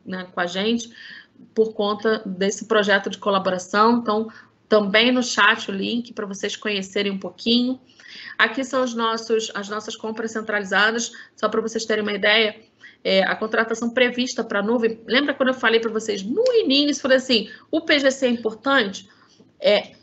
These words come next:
do P G C que a gente tira essa coluna de contratação prevista.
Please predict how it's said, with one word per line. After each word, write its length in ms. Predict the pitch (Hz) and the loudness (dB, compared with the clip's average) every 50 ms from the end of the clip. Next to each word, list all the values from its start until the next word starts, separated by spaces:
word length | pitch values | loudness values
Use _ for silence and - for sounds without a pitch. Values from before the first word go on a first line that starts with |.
| _ _ - _ - | _ _ -20 _ -10
do 320 | 190 190 190 320 370 349 | -6 -2 2 2 2 2
P 140 | - 330 285 | 2 0 2
G 140 | 240 240 233 | 2 0 0
C 180 | 233 262 262 | 4 4 2
que 80 | 254 - | 4 2
a 40 | 254 | -4
gente 140 | 247 247 240 | -4 -4 -6
tira 260 | - - 247 226 226 | -2 2 4 6 6
essa 240 | 233 262 - 285 269 | 4 2 0 -2 -2
coluna 400 | - 262 240 233 226 226 240 240 | 2 2 2 2 2 0 0 -2
de 80 | 240 - | -2 -4
contratação 640 | - 240 233 233 233 233 233 226 - 240 226 226 | -6 -6 -4 -2 -4 -4 -6 -8 -8 -8 -6 -2
prevista. 600 | 233 233 233 214 196 208 208 202 - - 185 175 | 0 2 2 2 0 -2 -4 -4 -4 -4 -4 -6